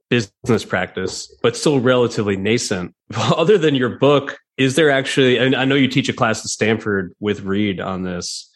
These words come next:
but is there a playbook? Is this a mature enough methodology where you have people that have gone through these cycles that can now say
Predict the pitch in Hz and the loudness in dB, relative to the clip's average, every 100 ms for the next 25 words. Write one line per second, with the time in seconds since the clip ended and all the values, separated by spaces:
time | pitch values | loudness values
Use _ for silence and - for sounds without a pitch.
0 | - 120 131 127 190 185 165 - - 139 | 0 0 2 0 0 2 -2 -6 -2 0
1 | 147 165 175 175 - 135 120 165 175 120 | 0 2 0 0 -4 -4 0 2 2 0
2 | - - 123 131 131 131 131 - _ - | 0 0 2 2 2 0 -2 -16 _ -2
3 | 117 120 107 104 117 117 123 123 110 104 | -2 0 -2 0 0 0 0 0 0 0
4 | 110 98 113 - 123 107 101 92 90 104 | 0 0 -2 -2 -4 -2 -4 -4 -2 -2
5 | 107 110 104 104 98 110 104 120 113 104 | -2 -2 -2 -2 -2 -2 -2 -2 -2 -4
6 | - 107 101 107 - 110 104 101 98 | -2 -2 0 -2 -2 0 0 0 -4